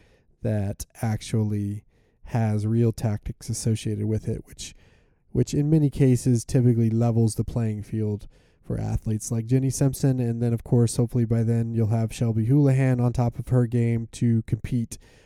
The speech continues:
for a potential medal as well. I think it's more likely that Houlihan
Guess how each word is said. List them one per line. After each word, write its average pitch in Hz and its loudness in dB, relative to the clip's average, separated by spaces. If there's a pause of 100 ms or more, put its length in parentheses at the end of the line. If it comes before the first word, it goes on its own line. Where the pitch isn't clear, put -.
(120)
for 117 0
a 110 -2
potential 117 -2
medal 110 2
as 107 -4
well. 120 2
I 117 -2
think 117 -6 (340)
it's 120 -8
more 147 8
likely 120 4
that 107 0
Houlihan 117 2